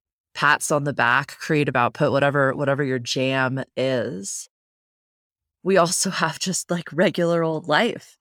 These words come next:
taking care of this spacesuit that we're in and, you know, taking care of those people who are both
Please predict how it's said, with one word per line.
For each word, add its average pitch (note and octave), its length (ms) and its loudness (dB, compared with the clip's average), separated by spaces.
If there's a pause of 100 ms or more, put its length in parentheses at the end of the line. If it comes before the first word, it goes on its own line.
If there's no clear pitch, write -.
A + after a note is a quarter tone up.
taking D#3+ 280 -4
care D#3 280 2
of D3+ 100 -4
this - 380 -2 (320)
spacesuit F3+ 840 0
that F#3 220 -4
we're F#3+ 160 -2
in G#3 340 0 (720)
and, D#3+ 440 2
you F#3 120 -4
know, D#3 80 -6
taking D#3 320 -6
care D#3+ 240 0
of D3+ 100 -6
those D3+ 220 -4
people D#3 420 -4
who D3 580 -2 (920)
are D3+ 140 2
both D3 340 -2